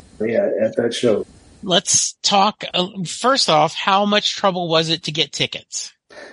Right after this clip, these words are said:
Speaker 1: So the ticket buy-, I, it's funny 'cause I've heard a lot of the ticket, the ticket buying process, and it could not have gone smoother for me.
Speaker 2: Talk to
Speaker 1: Uh,
Speaker 2: me.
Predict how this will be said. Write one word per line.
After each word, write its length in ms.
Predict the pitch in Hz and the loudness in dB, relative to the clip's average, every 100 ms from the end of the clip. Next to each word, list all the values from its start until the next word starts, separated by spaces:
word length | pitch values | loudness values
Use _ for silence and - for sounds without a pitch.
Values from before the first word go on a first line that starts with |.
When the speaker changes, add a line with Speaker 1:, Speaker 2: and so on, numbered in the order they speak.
| - | -4
Speaker 1:
So 340 | 220 165 - | 0 0 0
the 180 | 160 - | -2 -2
ticket 380 | - 330 330 - | 0 0 2 2
buy-, 220 | 233 180 _ _ - | 0 0 _ _ -2
I, 400 | 180 185 - - 165 | 2 2 -2 -4 0
it's 140 | 156 | 2
funny 260 | 151 143 127 | 4 4 6
'cause 80 | |
I've 140 | 139 135 | 4 6
heard 160 | 160 | 6
a 20 | 143 | 6
lot 200 | 139 139 | 6 4
of 120 | 123 | 2
the 80 | 131 | -4
ticket, 420 | 143 143 - - _ _ _ _ _ - - - - | -2 -2 -2 -14 _ _ _ _ _ -20 -20 -20 -6
the 80 | 131 | -2
ticket 280 | 156 143 135 | 2 2 4
buying 240 | 131 127 | 4 4
process, 440 | 127 123 123 127 - | 4 2 4 -2 2
and 120 | 135 | 2
it 140 | 131 127 | 4 2
could 260 | 151 131 | 4 4
not 360 | 131 156 208 156 | 4 4 4 2
have 200 | 175 147 | 0 2
gone 460 | 147 135 131 127 127 | 2 2 2 2 0
smoother 720 | - 135 135 131 127 117 113 | -2 2 4 6 6 4 -2
for 320 | - 110 107 | -4 -2 -2
me. 260 | 101 - - _ _ _ _ _ 123 | -4 -8 -16 _ _ _ _ _ 0
Speaker 2:
Talk 320 | 123 156 233 | 2 4 2
to 60 | 175 | 2
Speaker 1:
Uh, 40 | |
Speaker 2:
me. 220 | 117 98 | 0 -4